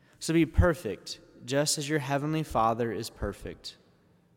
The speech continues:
The Gospel of the Lord. This is an exciting day for a couple of our younger parishioners.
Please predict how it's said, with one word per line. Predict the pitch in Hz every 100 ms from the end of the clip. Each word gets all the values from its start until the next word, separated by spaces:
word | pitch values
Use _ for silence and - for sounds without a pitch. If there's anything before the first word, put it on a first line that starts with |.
| _ _ _ _ _ _ _ _
The | 123
Gospel | 120 123 127 - - 117 107 104 113
of | 120 113
the |
Lord. | 113 104 98 92 - - - _ _ _ - - - - - - - - - - - - - - - - - - - - - - - - - _ _ _ _ _ _ _ -
This | 120
is |
an | 131
exciting | 120 - 123 123 120
day | 123
for | 160 - 107 101 107 - - -
a | -
couple | 165 131 131
of |
our | 113 113 113 110
younger | 139 135 131
parishioners. | - 131 123 - 143 160 160 -